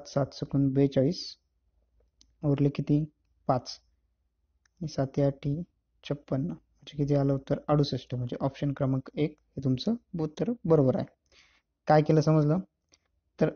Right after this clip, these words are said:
आपल्याला पाच विषयांची सरासरी दिली होती, पाच विषयांची सरासरी एवढी दिली होती. पाच विषयांची सरासरी दिली होती आपल्याला साठ पॉइंट सहा. तर पाचने याला गुणलं आपण,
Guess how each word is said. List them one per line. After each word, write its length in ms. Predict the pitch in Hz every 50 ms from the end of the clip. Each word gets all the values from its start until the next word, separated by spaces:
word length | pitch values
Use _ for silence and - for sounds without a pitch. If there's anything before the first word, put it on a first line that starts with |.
| - _ _
आपल्याला 300 | 156 147 147 - 160 160
पाच 440 | 156 - - _ 175 170 175 170 -
विषयांची 600 | 175 165 156 - 156 151 151 147 147 - - 160 151
सरासरी 460 | - - 143 135 131 - 139 127 127
दिली 180 | 131 131 131
होती, 260 | 127 120 - - 160 185 - _
पाच 340 | - 156 143 139 - - - _ -
विषयांची 400 | 143 139 - - 139 131 131 -
सरासरी 420 | - 135 135 131 - - 147 160
एवढी 220 | 156 151 151 147 131
दिली 180 | 131 123 131
होती. 200 | 131 - - - - - _ _ _ _ _ _ _ _ _ _ _ _ _ _ _ _ _ _ _ _ _ _ _ _ _ _
पाच 300 | - 147 151 151 - - - _
विषयांची 400 | 202 147 139 - 147 143 139 147
सरासरी 400 | 139 147 127 131 127 - 135 131
दिली 160 | 127 127 127
होती 120 | 127 123 131
आपल्याला 380 | 123 - - 127 127 156 220 214 - _ _ _ _
साठ 280 | - - 135 131 127 -
पॉइंट 160 | - 139 139 139
सहा. 220 | - 139 123 127 - _ _ _ _ _ _ _ -
तर 60 | 151 - - _
पाचने 320 | 151 143 143 - 156 156
याला 160 | 156 151 151
गुणलं 300 | 143 143 139 139 139 139
आपण, 280 | 131 127 - 143 175 254